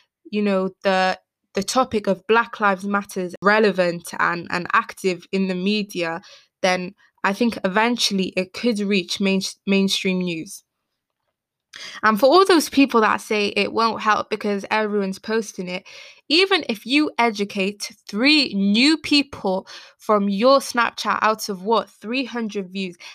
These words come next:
that is still three new people, and everyone has different audiences. And I think the reason as to why, as to why news doesn't reach communities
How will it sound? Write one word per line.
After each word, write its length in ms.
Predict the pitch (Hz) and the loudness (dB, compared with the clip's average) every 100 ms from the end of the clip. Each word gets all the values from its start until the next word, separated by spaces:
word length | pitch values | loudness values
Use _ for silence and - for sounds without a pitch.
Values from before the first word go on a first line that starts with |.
| _ | _
that 140 | - 202 | -2 -2
is 120 | 196 | -8
still 420 | - - 240 240 | -16 -2 2 2
three 400 | - - 226 226 | -2 -4 0 0
new 180 | 214 202 | 0 -2
people, 320 | - 190 190 | -4 -6 -4
and 160 | 190 190 | -4 -2
everyone 380 | 247 254 247 233 | -2 0 0 0
has 280 | 202 196 - | 0 -2 -2
different 420 | 190 - 185 185 | -8 -6 -10 -6
audiences. 720 | 185 185 180 175 185 175 175 - - - - | -6 -6 -10 -12 -10 -10 -10 -12 -18 -18 -4
And 260 | 214 220 - | -2 -2 -2
I 140 | 220 208 | -4 -2
think 380 | 277 269 - | 0 0 -2
the 80 | 208 | -4
reason 520 | 196 220 208 190 180 - | -2 -2 -2 -4 -4 -2
as 260 | 196 190 - | -2 -4 -8
to 140 | 190 | -6
why, 400 | 190 208 214 - - _ _ _ _ _ _ _ _ _ | 2 2 2 -2 -12 _ _ _ _ _ _ _ _ _
as 200 | 208 208 - | -4 -4 -6
to 120 | 214 | 0
why 380 | 240 269 262 - | 4 4 4 -2
news 480 | 202 208 240 233 196 | -4 0 0 -2 -4
doesn't 400 | 220 196 196 185 | -4 -2 -4 -4
reach 420 | 202 196 - - - _ | -6 -6 -8 -12 -12 _
communities 800 | - 202 214 220 202 - 185 180 | -8 -4 -2 -2 -4 -8 -8 -8